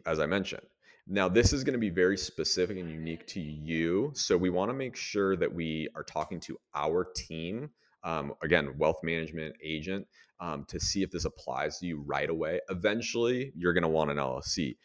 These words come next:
Do you need it right away? That's where I can't say for sure, but it's definitely s-, the question to be asked and something you need to look into.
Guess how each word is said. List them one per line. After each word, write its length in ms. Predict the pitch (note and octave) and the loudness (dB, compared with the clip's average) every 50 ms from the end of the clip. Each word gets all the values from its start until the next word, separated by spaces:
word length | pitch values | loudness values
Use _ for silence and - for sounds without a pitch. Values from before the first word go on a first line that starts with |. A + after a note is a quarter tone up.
| _ _ - | _ _ -6
Do 80 | - F#2 | -4 -2
you 60 | F#2+ F#2+ | 0 2
need 160 | G#2 G#2+ G2+ | 2 2 0
it 80 | - - | 0 -2
right 300 | D#2+ E2 E2 E2+ F2 F#2 | -2 2 4 6 6 6
away? 380 | A2 A2 A2+ A2+ A#2 B2 C#3 - - - _ _ - | 6 6 4 4 4 2 0 -2 -4 -10 _ _ -2
That's 260 | - F2 E2 - - | 2 2 2 2 0
where 240 | F2+ F2 E2 E2+ D#2+ | 0 2 2 4 2
I 80 | - - | 2 0
can't 280 | - - E2+ - - | -2 -4 -6 -4 -4
say 200 | - - C#2+ C#2+ | -2 -2 0 -2
for 160 | C#2 - - | -2 -4 -10
sure, 360 | - - - - C#2+ D#2+ G2+ G2 | -10 -6 -4 2 4 4 4 6
but 160 | F2+ E2 D2+ | 4 2 0
it's 120 | - - | 0 -2
definitely 280 | - D2+ C#2+ - F2+ E2 | -2 -2 -2 -2 -4 -6
s-, 180 | D#2+ - - - D2+ | -6 -8 -10 -12 -12
the 100 | D2+ - | -12 -12
question 640 | - - - C#2+ D2+ - - - - - D#2+ D2 | -8 -4 -4 -4 -2 -4 -8 -8 -6 -6 -6 -6
to 80 | - - | -8 -12
be 140 | - C#2+ - - - | -12 -14 -12 -8 -6
asked 400 | C#2 B1+ D2 G2 - - - - - | -4 -4 -4 -4 -6 -8 -12 -12 -10
and 120 | D#2 D#2+ | -12 -10
something 300 | - - D#2 C#2+ C#2+ D#2 | -8 -8 -8 -8 -8 -6
you 140 | D2+ D2 C#2+ | -6 -6 -6
need 160 | C#2+ C#2 B1+ | -6 -8 -8
to 80 | B1 A#1 | -8 -8
look 200 | A#1+ B1+ - - - | -8 -8 -10 -12 -16
into. 300 | C#2+ - - - - - | -20 -20 -18 -18 -18 -18